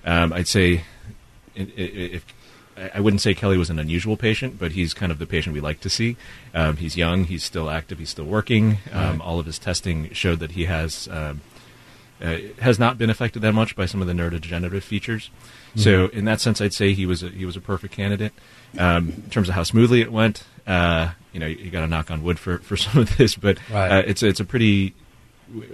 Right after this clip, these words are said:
Speaker 1: we, we have it, the process down pretty well at, at the university, and so, um, I'd say I think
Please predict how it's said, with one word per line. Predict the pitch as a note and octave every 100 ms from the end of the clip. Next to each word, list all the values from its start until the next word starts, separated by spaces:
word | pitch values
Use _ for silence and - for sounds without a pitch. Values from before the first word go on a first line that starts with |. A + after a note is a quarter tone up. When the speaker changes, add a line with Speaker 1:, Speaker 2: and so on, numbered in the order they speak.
| A2
Speaker 1:
we, | A2 A2
we | A#2 B2
have | A#2+ G#2+
it, | - _ G#2+
the |
process | G2+ A2+ G#2 G2
down | G2+ F2+
pretty | F#2 E2+
well | E2+ E2 D2
at, | -
at | D#2
the | -
university, | D#2 D2+ - D2
and | C#2+
so, | - D#2 D2 - - -
um, | - D#2+ D#2 E2+
I'd | E2+
say | - F#2+ F2 E2+ E2+
I | F2
think | - F#2